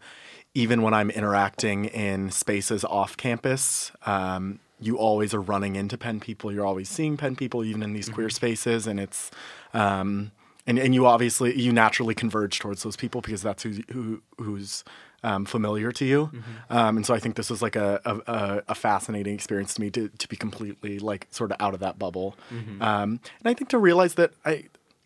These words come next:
Speaker 1: I don't know, it's, it, it, it is a misperception among Penn people that just because you're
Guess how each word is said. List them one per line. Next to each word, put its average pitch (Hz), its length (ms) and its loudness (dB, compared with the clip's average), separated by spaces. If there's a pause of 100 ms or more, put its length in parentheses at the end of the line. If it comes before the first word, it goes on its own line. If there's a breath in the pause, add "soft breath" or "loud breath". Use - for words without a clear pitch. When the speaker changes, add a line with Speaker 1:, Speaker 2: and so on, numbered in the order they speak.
Speaker 1:
I 135 100 0
don't 104 140 0
know, 98 140 2
it's, 107 160 -2
it, 139 280 2
it, 139 340 0
it 131 140 4
is 131 160 4
a 135 60 6
misperception 110 640 0
among 98 220 0
Penn 95 240 -4
people 95 400 -2
that 95 240 0 (340 loud breath)
just 107 320 2
because 104 380 -2
you're 92 480 -2